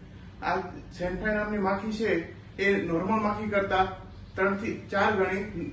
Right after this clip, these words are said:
સાઈઝમાં નાની હોય છે અને ગુલાબી કલરની હોય છે. આ સેન્ફ્લાય નામની માખી છે જૂના મકાનોના જે તિરાડ હોય છે અથવા તો મોટા મે-, મેદાનો હોય છે એની જે તિરાડ હોય છે એની અંદર જોવા મળે છે.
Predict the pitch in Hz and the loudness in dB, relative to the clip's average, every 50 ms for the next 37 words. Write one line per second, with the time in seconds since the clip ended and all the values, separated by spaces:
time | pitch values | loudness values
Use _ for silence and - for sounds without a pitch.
0 | - - - 175 180 185 190 196 202 196 190 185 190 202 208 185 156 147 139 135 | -8 -10 -2 0 2 4 4 4 4 2 4 6 6 6 6 6 6 6 4 2
1 | 135 160 147 151 170 190 196 196 202 202 180 165 165 151 156 151 143 139 139 135 | 2 2 0 0 0 0 2 4 6 6 8 8 6 6 6 2 2 2 2 2
2 | 123 113 - - - 127 - - - - - - - - - - - - - - | 2 0 -4 -6 -8 -10 -10 -12 -12 -16 -20 -20 -20 -20 -20 -18 -18 -18 -16 -16
3 | - - - - - 180 170 147 127 135 - 165 170 185 196 220 220 226 226 226 | -16 -16 -12 -2 0 2 2 2 2 0 -2 -2 -2 0 0 0 2 2 2 2
4 | 220 220 220 214 208 208 214 220 220 208 214 214 202 180 165 160 165 180 202 202 | 2 0 0 0 0 0 -2 -2 -4 -2 0 2 2 2 2 0 2 2 4 4
5 | 190 185 180 - 202 202 196 196 190 190 190 175 190 185 - - 180 185 185 185 | 4 2 2 0 0 0 2 2 2 2 2 4 2 2 0 0 -4 -2 0 4
6 | 185 190 196 190 185 185 190 185 190 190 185 185 185 - - - - - - 175 | 6 6 6 6 8 8 8 8 6 4 2 0 0 -6 -10 -14 -14 -4 -2 -2
7 | 175 190 190 185 170 165 165 170 165 202 196 180 180 170 165 151 160 165 170 180 | 0 0 -2 0 0 0 0 2 2 2 2 2 2 0 0 2 0 0 2 4
8 | 190 196 190 185 185 190 190 - 190 190 190 180 190 - - 185 185 190 208 202 | 4 4 6 6 6 6 6 4 2 0 2 4 4 4 4 4 4 4 6 6
9 | 190 180 170 160 156 165 160 160 156 - - - - - 175 190 190 196 196 196 | 6 4 4 2 2 0 -4 -4 -6 -10 -14 -18 -10 -4 0 2 4 4 4 4
10 | 196 190 - 185 180 175 156 139 139 135 127 131 135 131 - - - | 4 4 4 6 6 8 8 6 6 4 0 0 -2 -4 -6 -8 -10